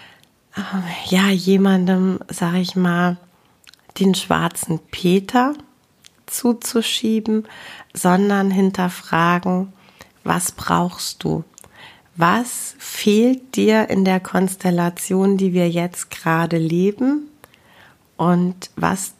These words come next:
dürfen wir verändern, damit alle wieder harmonischer zusammenleben können? Oder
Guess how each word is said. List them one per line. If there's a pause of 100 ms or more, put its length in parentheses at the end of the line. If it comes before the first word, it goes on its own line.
(100)
dürfen
wir
verändern, (960)
damit (120)
alle
wieder
harmonischer
zusammenleben
können? (2500)
Oder